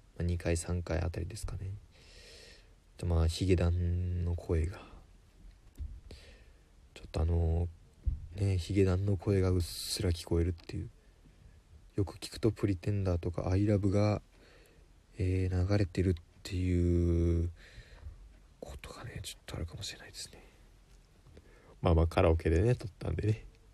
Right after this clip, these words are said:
カラオケで、なんとか音が入んないようにして撮ってた時期なんで、そういうのが入ってる時期はあります。それ以外の声が入ってるよということがあればね、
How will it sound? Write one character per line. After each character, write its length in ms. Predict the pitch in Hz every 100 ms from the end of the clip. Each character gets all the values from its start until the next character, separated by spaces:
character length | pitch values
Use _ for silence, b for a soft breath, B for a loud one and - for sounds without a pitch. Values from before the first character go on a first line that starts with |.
| - B B B B -
カ 140 | -
ラ 80 | 80
オ 100 | 87
ケ 100 | -
で、 280 | 92 110 - - - - -
な 140 | 95 98
ん 40 |
と 200 | 151 -
か 120 | 151
音 160 | 104 113
が 100 | 104
入 140 | 104
ん 60 | 104
な 60 | 95
い 80 |
よ 60 | 92
う 40 |
に 60 | 87
し 60 | 85
て 80 |
撮 80 | 90
っ 40 | 85
て 120 | 82
た 80 | -
時 120 | 82
期 120 | 82
な 80 | 82
ん 140 | 85 85
で、 120 | 90 - - - - - -
そ 140 | -
う 20 |
い 40 | 90
う 20 |
の 80 | 82
が 60 |
入 100 | 80
っ 20 | 82
て 140 | -
る 60 | 78
時 100 | -
期 100 | 78
は 80 |
あ 60 | 76
り 80 | 85
ま 100 | -
す。 180 | - - - - - - b b -
そ 140 | - 131
れ 100 | 151
以 80 | 165
外 200 | 220 139
の 100 | 131
声 260 | - 143
が 100 | 131
入 120 | 120 -
っ 20 |
て 260 | - - 156
る 100 | 170
よ 160 | 370
と 160 | - -
い 80 | 117
う 60 |
こ 60 | -
と 80 | 110
が 160 | 101 104
あ 60 |
れ 80 | 98
ば 100 | -
ね、 140 | 127